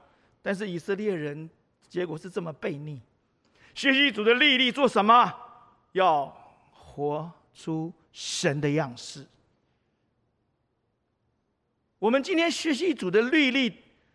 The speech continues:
就是要借着神教导我们的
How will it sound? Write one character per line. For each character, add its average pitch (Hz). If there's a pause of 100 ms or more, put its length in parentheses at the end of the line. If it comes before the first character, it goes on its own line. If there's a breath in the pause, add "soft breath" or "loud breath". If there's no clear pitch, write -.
(160)
就 320
是 262
要 254
借 294
着 190
神 240 (840)
教 311
导 294
我 262
们 214
的 208